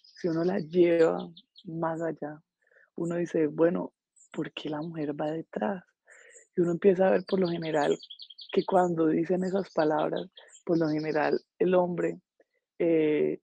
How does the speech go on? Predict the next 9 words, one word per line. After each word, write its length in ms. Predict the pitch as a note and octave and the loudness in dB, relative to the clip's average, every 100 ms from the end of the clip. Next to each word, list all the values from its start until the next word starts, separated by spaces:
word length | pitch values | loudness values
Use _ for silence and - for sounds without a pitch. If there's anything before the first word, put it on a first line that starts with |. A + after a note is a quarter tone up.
| - | -2
es 220 | D3+ D3 | 0 0
reconocido, 960 | F3 E3 F#3 E3 D#3 - F#3+ E2+ E2 | 0 0 2 0 -2 -4 -2 0 -2
por 180 | - - | -4 -4
decirlo 320 | E2+ - D#2+ | -4 -4 -6
así. 300 | D2+ - D#2 - - - | -6 -8 -12 -14 -20 -18
Pues 200 | - F#3+ | -8 -8
sí, 220 | - F#3+ F#3+ | -4 -2 -2
una 220 | E3+ D#3+ | -4 -2
figura 680 | - D#3 D#3+ D#3+ D#3 D#3+ | 0 0 0 -2 -2 -2